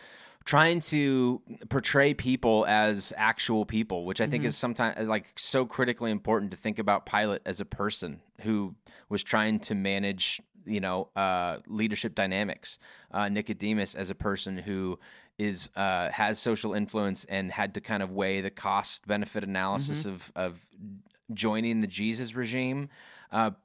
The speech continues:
Speaker 1: before and after his death and what he was willing to stand for and sacrifice for and, and the story of, uh, Martha showing up in the mo-, uh, or
Speaker 2: Mary.
Speaker 1: Mary, <laughs> Mary, Mar-,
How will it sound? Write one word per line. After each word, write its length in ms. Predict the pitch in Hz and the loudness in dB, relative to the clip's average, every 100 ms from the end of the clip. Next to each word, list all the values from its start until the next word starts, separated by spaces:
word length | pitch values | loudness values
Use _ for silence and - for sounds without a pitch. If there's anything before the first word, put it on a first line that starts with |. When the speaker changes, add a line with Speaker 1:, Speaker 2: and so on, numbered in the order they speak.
| - | -2
Speaker 1:
before 440 | 110 - 117 117 | -2 2 4 8
and 100 | 117 | 8
after 300 | 104 110 - | 8 4 2
his 180 | 127 123 | 0 2
death 320 | 120 120 127 | 6 6 6
and 140 | 107 101 | 2 2
what 100 | 101 | 2
he 60 | |
was 140 | 101 98 | 2 0
willing 220 | 104 101 | 0 0
to 60 | 92 | -2
stand 380 | - 104 113 | -2 0 0
for 240 | - 120 123 | 0 4 4
and 120 | 101 | 4
sacrifice 580 | 113 107 120 - 120 113 | 2 0 0 0 2 2
for 420 | - 120 120 120 | 0 2 6 6
and, 220 | 95 90 - - - - - | 4 0 -10 -18 -20 -14 -4
and 280 | 95 92 95 | -2 -2 -2
the 40 | |
story 400 | - 117 107 107 | -2 2 4 4
of, 200 | 98 92 95 | 2 -2 -4
uh, 160 | 69 98 | -4 -4
Martha 500 | 95 107 107 117 107 | 2 2 2 2 0
showing 260 | - 104 | 2 0
up 140 | 101 - | -2 -4
in 60 | |
the 60 | 92 | -4
mo-, 180 | 98 101 | -2 0
uh, 200 | 95 92 | 2 2
or 20 | |
Speaker 2:
Mary. 220 | 165 160 | 2 2
Speaker 1:
Mary, 360 | 160 98 98 101 - - - | 2 2 0 -2 -8 -14 -14
<laughs> 300 | - - - | -6 -6 -4
Mary, 240 | 98 90 90 | -4 -4 -6
Mar-, 140 | 104 | -10